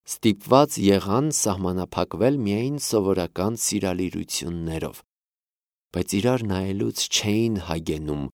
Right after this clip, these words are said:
ուզում էին, որ հիշողության մեջ դրոշմվի սիրելի դեմքը։ Շոգեքարշը սուլեց։ Նրանք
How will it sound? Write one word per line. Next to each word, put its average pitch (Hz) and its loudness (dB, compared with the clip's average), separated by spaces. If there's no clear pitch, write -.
ուզում 139 6
էին, 90 4
որ 110 8
հիշողության 117 2
մեջ 127 0
դրոշմվի 92 -2
սիրելի - -6
դեմքը։ - -14
Շոգեքարշը 104 0
սուլեց։ - -2
Նրանք 156 8